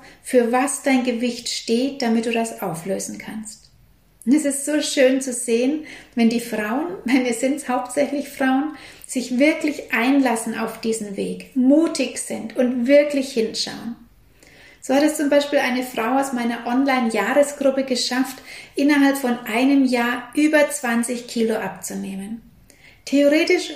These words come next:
wusste sie das alles. Umgesetzt hat sie auch immer wieder, aber nicht durchgehalten.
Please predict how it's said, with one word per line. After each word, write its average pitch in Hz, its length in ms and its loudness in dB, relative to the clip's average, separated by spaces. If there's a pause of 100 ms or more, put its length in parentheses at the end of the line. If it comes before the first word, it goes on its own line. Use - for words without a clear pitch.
wusste 359 400 0
sie 233 160 -4
das - 280 -6
alles. 180 520 -8 (340)
Umgesetzt 302 760 0
hat 294 140 -4
sie 311 220 -8
auch 339 260 2
immer 240 360 0
wieder, 208 300 -4
aber 277 140 2
nicht 302 360 0
durchgehalten. 208 880 -2